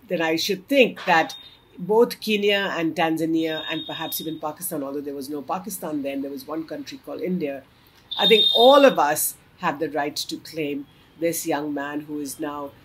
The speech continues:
the head of a country that is not just a major economy, part of the G seven, but also one of the five countries that wields the veto in the U N Security Council. So one of the five permanent members, the P five,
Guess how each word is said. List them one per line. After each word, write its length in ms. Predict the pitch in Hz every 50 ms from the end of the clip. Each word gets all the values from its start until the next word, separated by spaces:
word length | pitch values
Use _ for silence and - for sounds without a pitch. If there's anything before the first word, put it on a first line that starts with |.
| - -
the 80 | - 156
head 260 | - - 226 240 214
of 80 | 214 185
a 80 | -
country 600 | - 185 165 156 160 - - 185 160 151 160 156 - - - - - - - 151 139
that 420 | 180 170 160 156 156 - - - - _ - - - - - -
is 200 | 180 180 180 175
not 260 | 202 196 202 190 -
just 480 | - 196 196 180 180 185 - - - - -
a 180 | 180 180 170
major 500 | 165 170 175 190 214 226 208 196 226 202
economy, 720 | 185 175 - - 196 185 196 214 208 190 175 160 143 135 - - - - - -
part 220 | 190 185 202 196
of 100 | 214 185
the 100 | 175 175
G 200 | - 175 175 175
seven, 500 | 165 - - 190 160 147 160 156 156 151 - - - - -
but 140 | - 170 165
also 640 | - - 202 202 214 220 220 - - - - 220 202
one 240 | 165 151 160 160
of 100 | 165 156
the 100 | 151 156
five 720 | 143 - - - - 190 180 180 180 180 180 170 - - -
countries 600 | - 170 160 160 160 - - 175 165 165 160 -
that 280 | - 165 160 175 175 160
wields 420 | 160 190 254 269 277 262 202 180
the 80 | 202 180
veto 500 | 156 190 214 180 180 202 185 156 143 139 - _ _ _ -
in 200 | 190 185 180 165
the 100 | 165 160
U 200 | 156 165 165 160
N 120 | 160 151
Security 420 | - 185 185 170 156 147 139 151
Council. 460 | 139 - 160 147 147 135 - 151 143 131
So 100 | - 156
one 240 | 143 165 190 196
of 80 | 190 160
the 80 | 170 165
five 400 | - - 185 165 160 160 160 - - _
permanent 560 | - 202 208 214 226 226 214 185 170 - - 156
members, 500 | 151 147 147 143 143 151 147 143 135 -
the 120 | - 147
P 220 | - - 240 240
five, 380 | 214 - - 175 147 139 135 123